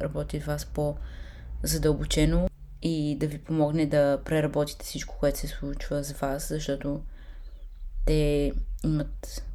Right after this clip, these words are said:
най-различни техники, очевидно са учили за такова нещо. Другото важно нещо е, за да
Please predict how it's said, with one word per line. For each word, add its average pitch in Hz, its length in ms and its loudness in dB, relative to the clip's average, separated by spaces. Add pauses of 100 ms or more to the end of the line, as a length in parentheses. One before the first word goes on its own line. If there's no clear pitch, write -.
(140)
най-различни 151 580 2
техники, 147 600 -2 (760)
очевидно 147 320 -2
са - 120 -4
учили 151 260 -4
за 147 60 -4
такова 143 260 -4
нещо. 147 340 -4 (580)
Другото 175 320 0
важно 160 280 2
нещо 156 360 2
е, 175 120 4
за 160 160 -4
да 147 140 -4